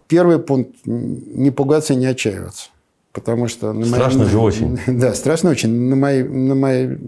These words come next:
Speaker 1: жизни, там, не знаю, мы не-, я на-, неоднократно проходил ситуацию, когда там возможность банкротства была или еще что-то. И когда
Speaker 2: Покушений не было?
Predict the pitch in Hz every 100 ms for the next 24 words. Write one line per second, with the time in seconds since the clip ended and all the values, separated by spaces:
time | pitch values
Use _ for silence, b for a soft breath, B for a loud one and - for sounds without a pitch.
0 | - 127 151 175 135 120 110 110 123 120
1 | 107 117 131 117 127 123 123 135 139 139
2 | 131 127 151 147 127 131 120 117 113 123
3 | 123 131 120 113 110 104 107 107 - b
4 | b b b b b _ _ - - 120
5 | 113 131 117 117 104 113 110 104 127 -
6 | 120 110 101 90 87 - - 127 - 117
7 | - 107 101 117 110 107 104 - 101 92
8 | 101 131 120 110